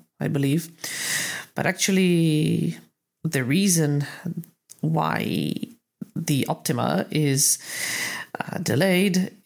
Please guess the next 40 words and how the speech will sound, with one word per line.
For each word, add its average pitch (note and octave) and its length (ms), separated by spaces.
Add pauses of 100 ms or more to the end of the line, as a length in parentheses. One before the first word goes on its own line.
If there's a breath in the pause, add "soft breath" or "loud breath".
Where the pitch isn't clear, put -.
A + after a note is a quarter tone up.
(160)
at C#3+ 200
this F#3 160
point, D3+ 460
not D3 220
related C#3 460
to B2+ 460 (320)
Orbit C3 280
Research B2+ 480
directly. - 540 (600)
On D3 160
October C#3 360
seventh, C#3+ 420
a C#3+ 40
huge, C#3 640
uh, - 420 (1200)
event D3+ 480 (420)
happened, D3 600 (920 loud breath)
uh, C3+ 200
in C3+ 120
the D3+ 80
country D3 400
I C#3+ 40
live D3 220
in, D#3+ 200 (200 loud breath)
which - 200
is C#3 80
the - 80
country C#3 380
of C#3+ 260
Israel. D3+ 540 (100)
And D3 340 (160)
I'm, - 460
I'm C3+ 160
born D3+ 220
here D3+ 220
and D3 120
I D#3+ 60
live C#3+ 240
here. D3 260
And C#3+ 460